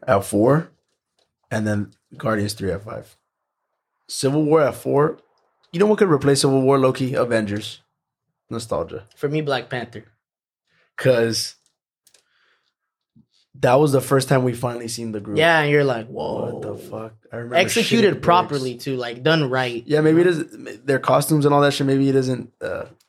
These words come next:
Speaker 2: Translate.
Speaker 1: yeah, to now, but everything was still fire. Like, the
Speaker 2: Nah,
Speaker 1: story.
Speaker 2: bro, remember how hype we were with Civil War? Like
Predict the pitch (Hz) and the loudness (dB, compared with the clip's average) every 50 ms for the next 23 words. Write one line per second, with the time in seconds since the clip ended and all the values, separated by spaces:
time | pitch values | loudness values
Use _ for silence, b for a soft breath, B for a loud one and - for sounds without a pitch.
0 | _ _ _ _ _ - - - - - 120 120 127 120 120 123 131 139 139 135 | _ _ _ _ _ -12 -10 -8 -8 -8 -8 -8 -10 -8 -6 -2 0 2 4 4
1 | 131 123 123 - 135 127 123 - 113 131 131 131 135 147 156 202 175 135 127 120 | 2 0 0 -2 -2 -2 -2 -2 -4 -2 0 0 0 0 -2 -2 0 0 0 0
2 | 117 101 - _ _ _ _ - 139 120 117 131 127 127 127 117 117 117 117 110 | -2 -6 -10 _ _ _ _ -2 -2 -2 0 -2 -4 -4 -6 -8 -8 -8 -8 -8
3 | 101 - - - - 117 107 107 - - 101 98 98 95 98 - - _ _ _ | -8 -8 -10 -8 -6 -6 -6 -6 -6 -4 -4 -2 -2 -4 -6 -10 -16 _ _ _
4 | _ _ _ - 117 113 117 113 120 139 135 135 135 139 147 143 143 143 143 143 | _ _ _ -10 -8 -8 -6 -2 0 2 2 4 4 4 4 4 2 2 0 0
5 | 151 156 170 165 165 143 123 135 135 143 139 147 147 147 147 147 143 143 - - | 0 2 2 2 2 2 2 0 -2 -2 -2 -2 0 0 0 0 0 -2 -2 -2
6 | 147 139 139 131 117 117 127 139 139 139 131 123 113 110 110 | -2 -2 -4 -6 -6 -4 -4 -2 -2 -4 -4 -6 -10 -12 -16